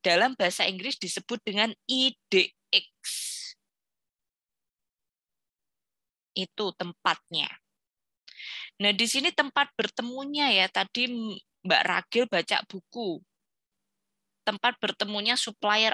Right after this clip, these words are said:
of fund sama user of fund, investor dan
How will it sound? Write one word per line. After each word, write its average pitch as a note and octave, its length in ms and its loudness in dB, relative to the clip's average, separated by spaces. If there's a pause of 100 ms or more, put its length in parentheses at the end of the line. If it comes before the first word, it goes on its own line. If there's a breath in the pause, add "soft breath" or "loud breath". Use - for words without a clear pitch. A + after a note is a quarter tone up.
of G3+ 160 -2
fund B3 480 0
sama G3+ 320 -2
user F#3 480 -4
of G3 80 0
fund, - 560 -2 (560)
investor F#3 960 2 (240)
dan F3+ 320 2